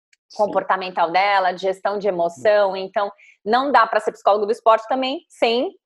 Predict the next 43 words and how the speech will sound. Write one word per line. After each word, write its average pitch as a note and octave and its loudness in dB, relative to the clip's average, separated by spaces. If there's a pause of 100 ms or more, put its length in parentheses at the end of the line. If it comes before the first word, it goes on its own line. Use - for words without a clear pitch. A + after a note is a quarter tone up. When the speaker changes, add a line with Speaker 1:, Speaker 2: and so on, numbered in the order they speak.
Speaker 2:
ser - 0
psicólogo, F#3+ 2
sem E3+ -8
ser E3+ -6
psicólogo G#3 -2
clínico. A3 -2
Speaker 1:
Com A#2+ 2
Speaker 2:
Então, D3+ -4
isso, - -4
Speaker 1:
certeza. B2 2
<laughs> D4+ -6
Speaker 2:
isso A#3 -2
é C4 4
muito C#4 0
importante. A#3 2
Isso D#4 -2
nos D4 0
dif-, D#4 -4
dif-, A#3 -2
diferencia A3 -2
dos C4 -4
coaches, A3 2
né? G3 -2
Então, G3+ -4
isso F#3 -8
precisa B3 -4
ficar A#3 -4
claro, E3+ 0 (380)
né? G#3+ -2
A G3 4
gente B3+ -4
faz C4 -2
muito C#4+ 0
do F4+ -2
que F#4 -2
o F#4 -2
coach D#4+ 2
faz, G3+ 2
estabelecer G3 0
meta, G3 0
ajudar F#3 -2
na G3 -6
motivação, G3+ -2